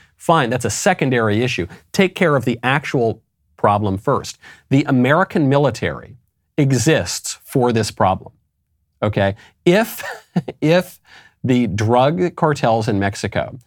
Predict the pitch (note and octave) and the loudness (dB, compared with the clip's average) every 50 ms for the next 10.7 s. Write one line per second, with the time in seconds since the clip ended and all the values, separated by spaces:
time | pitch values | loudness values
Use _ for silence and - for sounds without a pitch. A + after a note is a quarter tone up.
0 | _ - - _ - C#3+ C#3 - C3+ A#2+ - - - - C#3 C#3+ D#3 F3 E3 D3 | _ -20 -8 _ -2 -2 -2 -2 -4 -4 -4 -4 -2 0 2 4 4 2 2 2
1 | A#2 A2 A2+ A#2+ B2 B2+ - A#2 F#2+ F#2 - - - E2+ F2 - - F2+ G2 G2+ | 2 2 2 2 2 0 0 -2 -2 -2 -4 -4 -4 -4 -4 -4 -6 -4 0 2
2 | G#2 A#2 B2 B2+ B2+ B2 A2 G2+ F#2+ - - G2 G2+ G2+ F2 C#2+ - - - - | 2 2 2 0 0 0 0 0 0 -2 -2 -2 -2 -2 -2 -6 -10 -16 -20 -20
3 | _ _ - G#2+ G2+ F#2 - - - - B2 A#2+ A#2+ B2 A#2+ A#2 G#2+ - - A2 | _ _ -2 -2 0 -2 -4 -6 -2 0 2 2 2 2 0 0 -2 -2 -2 -2
4 | G#2+ - A2 G2 F2+ F2 - _ - - - A#2 A#2 A#2+ A#2 A#2 B2 A#2 A2+ - | 0 0 0 -2 -2 -4 -8 _ -10 -4 -2 0 0 0 0 0 -2 -2 -2 -4
5 | F#2 G2 - - - A#2 A2 A2 G#2+ F#2+ F#2 F2+ F#2+ G#2 G#2+ - - - - - | -8 -10 -8 -4 -2 0 0 2 0 0 0 -2 -2 -2 -4 -6 -8 -10 -10 -12
6 | - - - - - - - A2 A2 G#2 G#2 G#2+ A#2+ A#2 C#3 E3 F#3 - - - | -16 -20 -20 -20 -10 -6 -4 -2 -2 -2 0 2 2 4 4 2 0 -2 -2 -2
7 | E3 C#3+ - - C3 A#2+ A2+ A2 A2 - - G2+ F#2+ F#2+ F2+ - _ - G2 F#2 | -2 -2 0 0 0 2 2 0 -2 -4 -4 -4 -4 -4 -4 -6 _ -4 -4 -4
8 | F#2+ - _ _ _ _ _ - G2+ G#2 G#2 G2+ G#2+ B2+ B2+ C#3+ C#3+ B2 - A2 | -4 -8 _ _ _ _ _ -4 -2 0 0 0 0 0 2 2 0 0 0 0
9 | A2 G#2 - G2+ F#2 G2 F#2 F#2+ F#2+ F#2+ F#2 - G2 F#2+ G2 G2 F#2+ - - E2 | 0 0 -2 -4 -4 -2 -2 0 -2 -2 -2 -2 -2 -2 -2 -2 -2 -2 -4 -6
10 | C#2 - - - - - E2+ E2+ F2 - A#2 A2+ B2 B2 | -6 -8 -10 -8 -4 -2 -2 -2 0 0 0 0 0 0